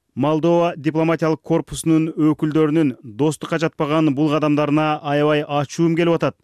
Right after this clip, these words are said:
Муну кескин айыптайм», деп жазат президент. Марттын башында Молдова Орусиядагы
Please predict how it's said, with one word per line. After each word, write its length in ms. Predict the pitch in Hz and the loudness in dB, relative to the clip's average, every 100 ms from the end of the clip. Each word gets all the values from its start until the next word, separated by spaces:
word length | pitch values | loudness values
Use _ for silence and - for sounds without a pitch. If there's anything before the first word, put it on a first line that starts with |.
| _ _ _ _ | _ _ _ _
Муну 300 | 135 147 165 | 0 2 2
кескин 520 | 165 117 151 143 170 156 | -2 -2 -2 -2 -2 0
айыптайм», 460 | 139 - 151 160 | -2 -2 -2 0
деп 200 | 147 - | -2 -2
жазат 360 | 127 120 120 - - | -2 -2 -2 -8 -10
президент. 560 | - 127 110 131 123 - - _ _ | -2 -2 0 -2 -2 -8 -20 _ _
Марттын 360 | - 151 - 175 | -4 -4 -2 -2
башында 380 | 175 165 156 117 | 0 0 -2 -2
Молдова 720 | 123 120 143 156 170 170 165 | -4 -2 0 2 2 2 0
Орусиядагы 800 | - 151 165 165 156 151 147 | -2 0 0 0 -2 0 0